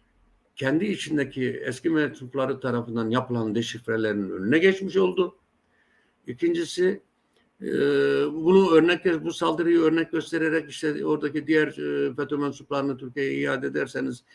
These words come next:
işte başlarına şu gelir, bu gelir gibi İsveç hükümetine, e, bir, e, mesaj, e, verdiler. Üçüncüsü bu olayı kullanarak işte, e, şeyi iktidara da yönelik, e, bir, e,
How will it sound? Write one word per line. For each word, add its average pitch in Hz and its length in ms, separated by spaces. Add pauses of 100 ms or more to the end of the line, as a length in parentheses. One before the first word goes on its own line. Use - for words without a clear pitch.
(160)
işte 127 220
başlarına 131 420
şu 120 180
gelir, 127 300
bu 127 120
gelir 120 400
gibi 120 280 (260)
İsveç 131 420
hükümetine, 123 760 (300)
e, - 180
bir, 113 180
e, 104 480 (320)
mesaj, 117 420
e, - 260 (340)
verdiler. 107 560 (280)
Üçüncüsü 214 800 (220)
bu 196 160
olayı 107 500
kullanarak 160 680
işte, 151 300
e, 131 440
şeyi 185 420 (340)
iktidara 156 520
da 120 80
yönelik, 147 460
e, 143 400
bir, 143 180
e, 135 360